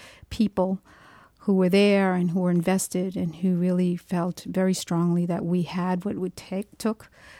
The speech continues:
to really take back our community and start to build it. And so out of that sort of spirit of self-determination came El Puente. And here we find ourselves thirty years later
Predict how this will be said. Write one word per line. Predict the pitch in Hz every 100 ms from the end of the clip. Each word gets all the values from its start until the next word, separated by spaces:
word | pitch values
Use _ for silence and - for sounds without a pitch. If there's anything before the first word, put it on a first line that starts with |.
| - -
to | 220
really | 196 196 185
take | - 202 -
back | 190 190
our | 185
community | - 190 180 175 165 175
and | 170
start | - 170 170
to | 170
build | 165 175 147
it. | - - - 254
And | 202 196
so | 233 214 202 -
out | 262
of | 277 214
that | 202 196 -
sort | - - 190
of | 185 185 - - - - -
spirit | - 277 269 226
of | 190
self-determination | - 185 - 190 - 185 180 180 180 - 180 175
came | - 185 180 180 -
El | 170
Puente. | 165 175 175 175 196 - - - - - - -
And | 196
here | 185 220
we | 208 196
find | 190 190 196
ourselves | 180 175 185 190
thirty | - 185 180
years | 175 175 180 208
later | 254 269 180